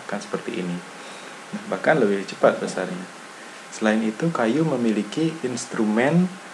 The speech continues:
eh, yang unik sekali.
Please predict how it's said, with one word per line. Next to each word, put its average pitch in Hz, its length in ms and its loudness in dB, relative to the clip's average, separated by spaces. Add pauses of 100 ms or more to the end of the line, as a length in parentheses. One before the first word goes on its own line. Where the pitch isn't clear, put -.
(600)
eh, 117 560 0 (760)
yang 165 400 6
unik 180 240 8
sekali. 160 400 2